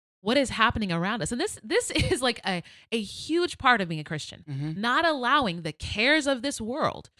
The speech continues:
Speaker 1: to taint our witness, to taint
Speaker 2: Yes.
Speaker 1: our ministry,
Speaker 2: Come
Speaker 1: to,
Speaker 2: on.
Speaker 1: to slither in there and convince us that we don't have to be holy.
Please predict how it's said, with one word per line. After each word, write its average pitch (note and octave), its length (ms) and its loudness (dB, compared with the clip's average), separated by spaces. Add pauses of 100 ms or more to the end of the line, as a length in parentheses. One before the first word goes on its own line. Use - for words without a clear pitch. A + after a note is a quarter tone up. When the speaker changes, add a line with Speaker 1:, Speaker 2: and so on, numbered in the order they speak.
(240)
Speaker 1:
to G#3+ 160 -6
taint - 440 -6
our E3+ 180 -4
witness, D#3+ 520 -10
to G#3 160 -8
taint B3 320 -6
Speaker 2:
Yes. - 260 -4 (120)
Speaker 1:
our G3+ 240 -2
ministry, F3 520 -6
Speaker 2:
Come D3+ 100 -2
Speaker 1:
to, A2 80 2
Speaker 2:
on. A#2 100 -2 (240)
Speaker 1:
to A3 280 -6 (240)
slither C4+ 640 2
in A#3 240 -2
there F3 140 0
and F3+ 180 -6
convince F#3 540 -4
us - 360 -4 (420)
that - 140 -18
we C4 140 0
don't D4 180 2
have G#3+ 300 -2
to F#3+ 100 -4
be F3 220 -2
holy. - 480 -8